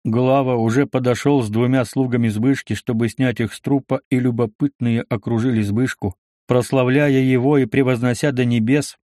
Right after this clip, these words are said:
потому что им казалось, и совершенно справедливо,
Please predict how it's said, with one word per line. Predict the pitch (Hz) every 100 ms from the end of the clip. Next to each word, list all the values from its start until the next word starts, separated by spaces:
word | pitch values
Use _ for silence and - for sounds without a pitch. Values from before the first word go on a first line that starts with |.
| _
потому | - 90 104 151
что | - 147
им | 160 139
казалось, | 139 123 156 170 120 -
и | 85
совершенно | - 110 110 - 175 175
справедливо, | - 170 190 202 180 202 190 131 90 78